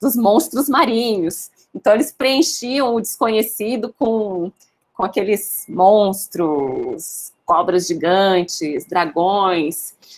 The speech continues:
Aqui é um exemplo aqui que eu tô ilustrando. Outro,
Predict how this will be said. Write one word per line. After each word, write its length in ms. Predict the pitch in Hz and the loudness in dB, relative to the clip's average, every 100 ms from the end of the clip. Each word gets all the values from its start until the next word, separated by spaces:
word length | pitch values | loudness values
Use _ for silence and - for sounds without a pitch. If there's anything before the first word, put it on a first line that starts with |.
| _ - | _ -16
Aqui 200 | - 202 | -4 -2
é 60 | |
um 120 | 196 | 0
exemplo 520 | 233 233 196 175 180 170 | 0 0 0 0 -2 -8
aqui 140 | 165 | -12
que 100 | - | -12
eu 40 | |
tô 120 | 180 185 | -4 -2
ilustrando. 880 | 180 - - 190 202 202 185 190 - _ _ _ _ _ _ _ _ _ | -2 -4 -4 0 0 0 0 -2 -4 _ _ _ _ _ _ _ _ _
Outro, 640 | - 202 208 208 - 196 | 4 6 6 2 -2 -6